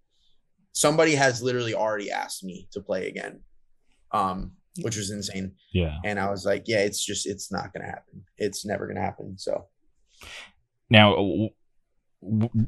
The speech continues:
Speaker 2: w-, with the pandemic and everything, um, obviously, I, I'm sure you guys wanted to do more on, on that last record, but weren't able to.
Speaker 1: Yeah, I mean, it, it's just kinda like when you play in bands with people who play in,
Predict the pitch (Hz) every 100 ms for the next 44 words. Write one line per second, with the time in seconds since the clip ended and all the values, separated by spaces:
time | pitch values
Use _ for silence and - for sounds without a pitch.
0 | - 110 - 107 110 101 95 117 101 101
1 | 107 107 110 110 110 107 107 98 92 85
2 | 85 90 - 90 85 - - 98 87 98
3 | 101 104 98 92 87 87 87 85 82 90
4 | 85 90 92 80 85 87 85 87 - 85
5 | 82 92 87 90 90 82 80 80 82 71
6 | 87 92 92 110 107 113 110 _ - -
7 | - 202 185 147 - 180 180 170 160 156
8 | 147 - 165 165 175 - 160 151 139 123
9 | - - - _ _ _ - - _ _
10 | _ _ - _ _ 127 147 156 156 156
11 | 131 - 151 160 160 143 135 135 143 147
12 | 147 120 123 - 127 131 131 120 120 -
13 | 120 117 117 123 - 113 113 117 113